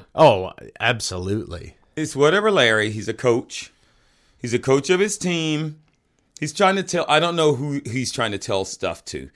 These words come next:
Speaker 1: Mm-hmm.
Speaker 2: but somebody basically always treats him like, "Whatever, Larry."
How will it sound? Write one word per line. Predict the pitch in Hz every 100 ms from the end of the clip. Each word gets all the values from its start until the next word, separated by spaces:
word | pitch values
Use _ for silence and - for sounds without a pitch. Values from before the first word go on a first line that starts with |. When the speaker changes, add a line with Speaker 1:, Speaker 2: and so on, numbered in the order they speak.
| -
Speaker 1:
Mm-hmm. | 113 92
Speaker 2:
but | 117
somebody | - 165 170 151 131 117
basically | 95 123 117 104 104 95 -
always | 107 101 95
treats | - 113 101 -
him | 87
like, | 87 82 - _ - _ _ _ _
"Whatever, | - 120 85
Larry." | 62 62 60 62 - -